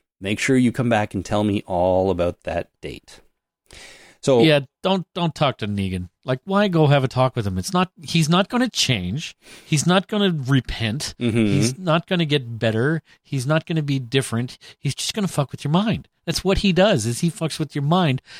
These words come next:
Speaker 2: Don't engage with him. It's, it can't work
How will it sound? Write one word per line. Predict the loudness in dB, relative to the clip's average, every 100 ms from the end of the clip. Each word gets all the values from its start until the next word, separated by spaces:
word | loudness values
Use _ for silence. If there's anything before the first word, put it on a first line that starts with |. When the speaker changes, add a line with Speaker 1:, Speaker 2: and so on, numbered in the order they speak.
| -20 _
Speaker 2:
Don't | -2 -2 -2 -8 _ _ _
engage | -2 2 2 2 2
with | 2 4
him. | 2 0 -6
It's, | -8 -8 -12 _
it | -4 -4 -4
can't | -6 -2 -2 -4
work | -4 -2 -2 -4